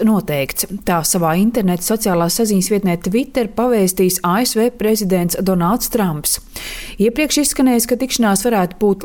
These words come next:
līdz maijam. Kas konkrēti būs vienošanās saturā, Baltais nams pagaidām neizpauž, taču pārstāve Sāra Sanders medijiem norādīja, ka A S V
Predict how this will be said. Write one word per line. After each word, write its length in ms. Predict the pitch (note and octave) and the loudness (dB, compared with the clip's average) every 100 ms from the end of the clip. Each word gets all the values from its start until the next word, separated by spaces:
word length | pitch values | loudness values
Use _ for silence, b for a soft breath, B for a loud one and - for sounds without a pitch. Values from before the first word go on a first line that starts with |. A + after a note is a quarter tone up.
| F#3+ | 2
līdz 320 | F#3+ F3+ - | 2 0 0
maijam. 640 | F#3 F#3+ F#3 F3+ D#3 - - B B B B | 2 4 2 2 0 -6 -12 B B B B
Kas 240 | - D4+ - | -2 -2 0
konkrēti 480 | D4 D4 C#4+ B3 | -2 2 0 2
būs 400 | G#3 D#4 F#3 - | 0 0 0 0
vienošanās 640 | F3 F3 D#3 - E3 E3 - | 0 0 0 -2 -2 0 0
saturā, 540 | - A3 A3+ D4 C4 | 0 -2 0 0 2
Baltais 460 | D#3+ E3 E3+ D#3 - | 0 -2 -2 -2 -2
nams 160 | E3 D#3+ | -4 -2
pagaidām 640 | D#3+ D#3+ D#3+ D#3 D#3 D#3+ | -4 0 0 0 -2 0
neizpauž, 640 | E3 A3+ A3+ - C#4 C4+ - B B B | 2 0 0 0 2 0 -2 B B B
taču 240 | F3+ - | -4 -2
pārstāve 520 | F#3 F#3 F#3 G3 E3+ | -2 0 0 0 0
Sāra 400 | - F#3+ F#3+ G3+ | 0 0 2 0
Sanders 520 | F3+ G3 A3 B3 B3 A3+ | 0 0 2 2 0 0
medijiem 400 | A#3 A#3 A3 G3+ | 0 2 2 2
norādīja, 560 | A#3 A#3 F3+ F3+ F3+ | 2 2 2 2 0
ka 160 | F#3 F#3 | 0 2
A 80 | A3 | 0
S 160 | |
V 80 | - | 0